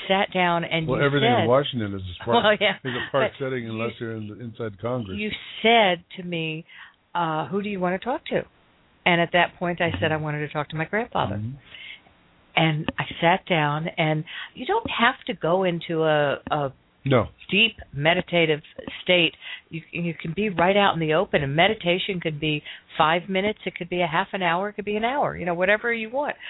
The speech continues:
Speaker 1: But you just, just as I do my automatic writing,
Speaker 2: Mm-hmm.
Speaker 1: I did it with my mind,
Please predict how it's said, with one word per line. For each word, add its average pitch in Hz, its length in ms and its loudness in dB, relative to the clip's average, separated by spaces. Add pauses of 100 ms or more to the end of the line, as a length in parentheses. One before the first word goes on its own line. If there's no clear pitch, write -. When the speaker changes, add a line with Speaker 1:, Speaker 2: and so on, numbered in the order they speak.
(200)
Speaker 1:
But 190 140 2 (240)
you 190 160 -10
just, - 220 -14 (520)
just 247 180 -6
as 254 100 -2
I 226 120 6
do 220 180 -2
my 196 180 4
automatic 180 540 4
writing, 240 460 0 (180)
Speaker 2:
Mm-hmm. 113 40 -4 (120)
Speaker 1:
I 196 120 2
did 185 200 2
it 190 160 -2
with 175 200 -8
my 170 120 -2
mind, 180 560 -2